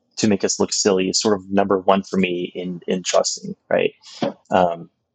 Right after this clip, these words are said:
in any sort of automation that we're building. I think that just goes, like, that just goes a long way. The, the other part is making sure that, you know, we're dealing with, uh, duplicates well. So, uh, you know, we have, you know, we, we deal with a bunch of referral sources,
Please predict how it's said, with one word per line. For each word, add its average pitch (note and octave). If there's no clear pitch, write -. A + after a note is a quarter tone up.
in F#2+
any G2
sort F#2
of F2
automation F2
that F2
we're -
building. -
I G#2+
think G2+
that G2+
just -
goes, F#2+
like, F#2+
that G2+
just -
goes G2
a F2+
long F2
way. F#2
The, G#2
the A2+
other A#2+
part A#2
is G2+
making F#2+
sure G2
that, F#2+
you G2
know, F2+
we're G2
dealing F#2+
with, F#2+
uh, F#2+
duplicates G#2
well. A2
So, F#2
uh, F2+
you F#2
know, F#2
we F#2
have, F#2+
you G#2+
know, F#2+
we, F#2+
we A2
deal G#2+
with G#2
a G2
bunch G2+
of G#2
referral G2
sources, -